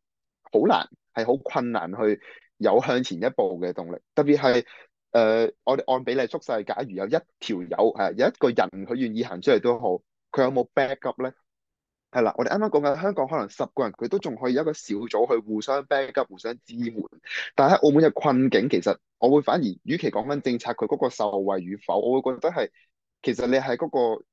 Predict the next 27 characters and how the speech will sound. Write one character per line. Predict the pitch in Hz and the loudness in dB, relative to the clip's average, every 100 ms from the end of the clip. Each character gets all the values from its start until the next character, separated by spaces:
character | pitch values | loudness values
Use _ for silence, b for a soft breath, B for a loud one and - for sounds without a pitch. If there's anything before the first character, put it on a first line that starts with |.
| _ | _
前 | - 120 95 95 | -14 -10 -10 -6
置 | 120 | 0
嘅 | 110 110 | 2 2
推 | - 160 | 2 2
動 | 123 98 | 2 0
過 | 107 | -2
程 | 104 87 | -2 -6
中， | 120 131 | -6 -2
係 | 110 95 | -2 -2
一 | - - 165 - | -4 -2 0 2
兩 | 101 107 | 0 0
個 | 110 104 | 0 0
人 | 95 101 | -2 -4
佢 | 101 | -6
好 | 101 95 113 | -4 -2 0
難 | 92 82 | -2 -4
去 | 104 95 - b _ | -4 -4 -6 b _
有 | - 101 | 0 2
一 | 127 | 4
個 | 120 | 2
back | 107 131 120 | 2 2 2
up | 127 - | 2 0
去 | 107 | -6
持 | - 107 92 | -6 -8 -4
續 | - - - | -4 -4 -4
去， | 101 87 - _ - | -4 -4 -10 _ -4
去 | 110 | -4